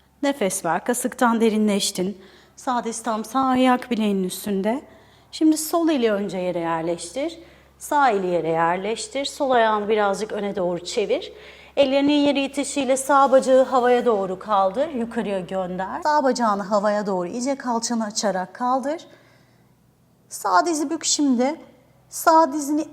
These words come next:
olabildiğince açarak sanki iki kalçayı üst üste getirmek istediğini düşün. Başında erisin, sanki böyle göğsün bacağına yaklaşmak istiyor. Nefes al burada.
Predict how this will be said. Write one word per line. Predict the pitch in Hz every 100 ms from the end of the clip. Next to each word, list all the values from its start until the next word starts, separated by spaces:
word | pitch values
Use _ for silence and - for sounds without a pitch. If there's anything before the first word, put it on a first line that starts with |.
| -
olabildiğince | 294 294 247 302 277 311 339 311 277
açarak | 262 - 285 240 226
sanki | - 269 294 294
iki | 269 285
kalçayı | - 233 240 240 247 226
üst | 247 - 214
üste | - 196
getirmek | 180 180 185 180 202
istediğini | - 185 185 190 180
düşün. | 175 262 294 - - - - -
Başında | 262 262 285 277
erisin, | 220 247 247 262 269
sanki | 294 269 254 277
böyle | 247 254
göğsün | 247 262 254 254 262 254
bacağına | 233 233 220 233
yaklaşmak | 220 208 196 196 - 185
istiyor. | 185 - - 185 208 277 - - _ _ _ _ _ 240
Nefes | 269 254 233 214
al | 185 165
burada. | 170 156 196 262